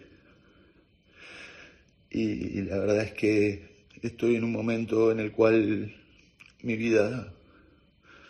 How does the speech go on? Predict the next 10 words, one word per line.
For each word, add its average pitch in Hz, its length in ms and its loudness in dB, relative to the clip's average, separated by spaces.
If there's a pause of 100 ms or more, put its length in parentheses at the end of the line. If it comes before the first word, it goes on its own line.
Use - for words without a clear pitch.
(500)
se - 180 -12
me 110 80 -6
está - 180 -6
yendo 120 320 0
de 117 80 4
las 120 160 2
manos 127 400 0 (480)
y, 110 540 -6 (4000)
y 117 140 -2
bueno, 110 320 -2